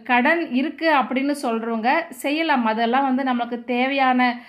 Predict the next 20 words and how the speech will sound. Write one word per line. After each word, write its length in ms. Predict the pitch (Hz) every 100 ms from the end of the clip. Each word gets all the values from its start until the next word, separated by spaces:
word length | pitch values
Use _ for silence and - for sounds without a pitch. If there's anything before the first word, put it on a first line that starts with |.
| - -
அ, 60 | 233
என்னென்னலாம் 540 | 240 277 277 269 277
இருக்கோ 260 | 254 247 285
அதெல்லாம் 420 | 269 233 269 262
முடிச்சிட்டு 600 | 262 294 311 320 233 320
அதுக்கப்புறம் 520 | 254 247 233 269 277
வெளியே 260 | 240 240 247
போறது, 540 | 247 226 214 214 233
வெளியே 280 | 220 220 247
வந்து 260 | 233 226 240
வேற 320 | 220 220 220
செலவு 380 | 233 220 247 226
எல்லாம் 400 | 214 254 240 - 214
ஹாப்பியா 380 | 240 262 285 262
இருக்கிறதுக்கு 320 | 240 226 226
என்ன 180 | 226 233
வேணுமோ 300 | 233 226 254
உங்களுக்கு 280 | 247 220 196
அதெல்லாம் 300 | 196 247 -
பண்ணுங்க. 520 | 214 208 208 247